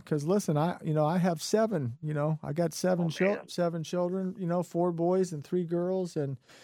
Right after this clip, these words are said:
Speaker 1: and that was part of my pain was, you know, when my boys started getting where, you know, they wanted dad to come out and play,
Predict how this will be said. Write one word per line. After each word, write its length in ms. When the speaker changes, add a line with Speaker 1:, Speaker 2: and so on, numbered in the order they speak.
Speaker 1:
and 180
that 180
was 120
part 300
of 80
my 200
pain 440
was, 500
you 220
know, 100
when 200
my 180
boys 360
started 320
getting 300
where, 300
you 140
know, 200
they 140
wanted 300
dad 300
to 40
come 200
out 180
and 100
play, 480